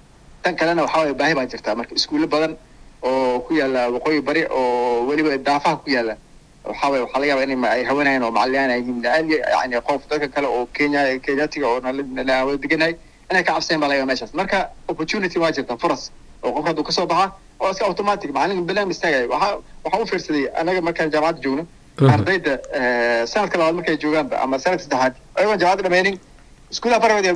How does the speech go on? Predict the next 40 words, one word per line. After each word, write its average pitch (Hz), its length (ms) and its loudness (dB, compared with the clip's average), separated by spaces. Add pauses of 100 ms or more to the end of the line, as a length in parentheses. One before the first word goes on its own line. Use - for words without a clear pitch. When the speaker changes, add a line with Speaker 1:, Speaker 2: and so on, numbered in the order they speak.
(200)
Speaker 1:
ay 165 40 0
dhigayaan. 147 340 2 (160)
Marka, 220 220 2
waxaad 175 200 2
garanaysaa 226 440 4 (400)
baahida 196 340 4
loo 180 140 2
qaba. 123 220 -2 (240)
Anigu 220 220 4
waa 214 100 4
secondaire 202 500 0 (160)
oo 165 200 2
sanadka 202 280 0
labaad 190 220 2
weeyaan, 226 260 2 (320)
laba 202 180 4
sano 202 180 4
uga 208 100 2
dhiman, 240 220 0 (420)
haddana 214 280 2
wuxuu 208 180 0
barayaa 214 300 6
iskuulaha 196 460 2
meelaha 190 300 2
dhow 185 200 -2
buu 156 280 0
private 175 340 2
ku - 80 -10
class 165 280 2
barayaa 123 280 0
Speaker 2:
Sax. 139 280 4
Speaker 1:
oo 143 180 2
lacag 180 160 4
buu 156 100 0
qaadanaya. 139 380 2 (380)
Marka, 233 200 2
meesha 226 160 2
waxaad 180 140 2
garanaysaa 208 360 2
macalinimada 185 640 2